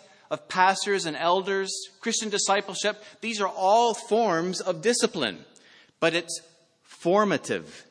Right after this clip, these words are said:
discipline. Ah, hear that? It's formative discipline. What we're seeing here in First Corinthians chapter five, that's corrective discipline. So we can think of formative discipline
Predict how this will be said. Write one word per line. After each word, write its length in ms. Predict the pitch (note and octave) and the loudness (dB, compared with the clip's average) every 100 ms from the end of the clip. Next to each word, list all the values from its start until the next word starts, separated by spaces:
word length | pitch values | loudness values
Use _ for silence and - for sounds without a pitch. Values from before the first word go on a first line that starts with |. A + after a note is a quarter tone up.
| _ | _
discipline. 500 | - G#2 G2 F#2 D#2 - _ _ _ _ _ _ | -10 -10 -10 -10 -12 -14 _ _ _ _ _ _
Ah, 340 | G2+ C#3 G2+ D#2+ - | -2 -2 -2 -6 -18
hear 100 | A2 | -4
that? 180 | A#2+ E3 | -4 -4
It's 140 | B2 - | -8 -12
formative 680 | - - F#3 A3+ F#3+ D3+ A#2+ | -14 0 6 8 8 2 2
discipline. 460 | B2 C3 B2+ C3+ C3+ - - | 0 0 -2 -4 -4 -14 -6
What 140 | E3 | -4
we're 80 | E3+ | -4
seeing 340 | - G3+ E3+ | -4 -2 -2
here 240 | D3+ A#3 G#3 | 0 2 2
in 80 | |
First 240 | - F3+ - | 0 -4 -2
Corinthians 320 | F#3+ F3 E3+ | -4 -2 -2
chapter 300 | F3+ E3 D3+ | 0 -2 -4
five, 420 | - D3+ E3 A#3+ - - - | 0 2 4 2 -4 -18 -4
that's 300 | - G3 - - | 2 2 2 -6
corrective 840 | - - E3 E3 G#3+ - F3+ G#2+ - | -6 0 4 4 2 0 -2 -2 -8
discipline. 560 | A#2 - G#2+ - D2 - _ _ _ _ _ _ _ _ _ _ _ _ _ _ _ _ | -8 -8 -12 -16 -18 -20 _ _ _ _ _ _ _ _ _ _ _ _ _ _ _ _
So 140 | - | -8
we 140 | F3 F#3+ | -6 -2
can 120 | F#3 | -2
think 240 | F#3+ A#3 | -2 -2
of 140 | G3+ E3 | -4 -6
formative 640 | - F#3+ A3 A#3 A3 E3+ | -8 2 2 2 -2 0
discipline 600 | F3+ A3+ G3+ E3+ E3 E3+ | 0 2 -2 -4 -4 -4